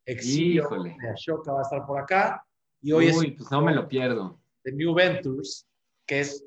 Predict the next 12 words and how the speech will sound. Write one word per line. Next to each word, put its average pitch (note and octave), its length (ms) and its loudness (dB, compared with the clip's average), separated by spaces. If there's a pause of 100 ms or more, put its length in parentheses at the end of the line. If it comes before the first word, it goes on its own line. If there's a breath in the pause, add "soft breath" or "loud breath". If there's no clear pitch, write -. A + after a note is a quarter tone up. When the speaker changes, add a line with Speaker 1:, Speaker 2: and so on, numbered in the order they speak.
(140)
Speaker 1:
de B2 200 -2
las, A2+ 420 -2 (180)
empezó C3 320 -4
como F#3+ 300 2
consultoría, A#2+ 800 -4
como, A#2 220 -10
como A2+ 200 -10
una, C3 200 -8 (380)
pero B2+ 140 0
hoy E3 180 2
acelera, D3 720 0 (400)
educa, A2+ 580 -4